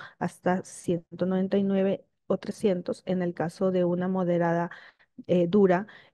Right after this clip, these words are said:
es en el caso de trescientos uno hasta quinientos. Y cuando ya vemos que hay una dureza de agua superior a quinientos, definitivamente es un agua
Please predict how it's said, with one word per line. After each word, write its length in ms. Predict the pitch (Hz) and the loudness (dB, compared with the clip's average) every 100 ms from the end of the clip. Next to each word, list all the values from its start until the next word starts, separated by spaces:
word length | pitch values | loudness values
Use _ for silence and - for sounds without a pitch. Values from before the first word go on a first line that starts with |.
| - | -2
es 300 | 185 185 - | 0 0 -2
en 120 | 190 | -4
el 100 | 175 | -4
caso 340 | 170 170 - | -4 -4 -2
de 140 | 190 185 | 0 0
trescientos 920 | 175 170 - 190 180 185 190 - - | -2 -2 2 2 2 0 -2 -6 -4
uno 380 | 214 185 180 - | 0 2 0 -4
hasta 320 | - 180 - | -6 -6 -8
quinientos. 800 | - 175 165 185 196 180 240 - - - - | -6 -4 0 2 2 2 -2 -4 -10 -20 -6
Y 100 | 202 | -4
cuando 320 | - 190 185 | 2 4 4
ya 280 | 185 196 208 | 4 4 4
vemos 460 | 247 277 269 262 - - | 6 6 4 0 -8 -2
que 100 | 190 | 0
hay 120 | 196 | 2
una 140 | 208 | 2
dureza 400 | 202 180 185 - | 2 2 0 -2
de 120 | 190 175 | -2 0
agua 260 | 170 156 - _ | 0 -2 -6 _
superior 640 | - - 208 180 175 180 220 | -16 -4 -2 0 2 2 0
a 60 | |
quinientos, 680 | 240 190 180 175 175 196 214 - | -2 -4 -4 -4 -4 -4 -6 -6
definitivamente 800 | 190 185 175 190 180 175 175 | -6 -4 -2 0 0 -4 -4
es 140 | 185 - | -6 -8
un 160 | 185 175 | -6 0
agua 260 | 175 185 | 0 0